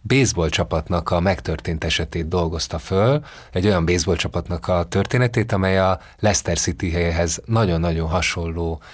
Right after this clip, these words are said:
módon óriási meglepetésre, ö, tök utolsóból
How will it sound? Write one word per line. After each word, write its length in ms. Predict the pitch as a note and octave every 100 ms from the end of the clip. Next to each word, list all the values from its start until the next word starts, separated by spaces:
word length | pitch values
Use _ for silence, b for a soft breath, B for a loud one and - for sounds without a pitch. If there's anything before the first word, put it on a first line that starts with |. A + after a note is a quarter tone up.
| B
módon 600 | F#2 G2 F#2+ G2 F#2 F2 b - -
óriási 540 | A2+ F#2 F2+ E2+ -
meglepetésre, 1040 | F#2 F#2 F2 F#2 D#2+ F2 D#2+ - F2 E2 B B B
ö, 260 | A2 E2+ E2+ - -
tök 200 | A2+ G#2+
utolsóból 1000 | - F#2 E2+ - F#2 E2+ F2+ F2 F2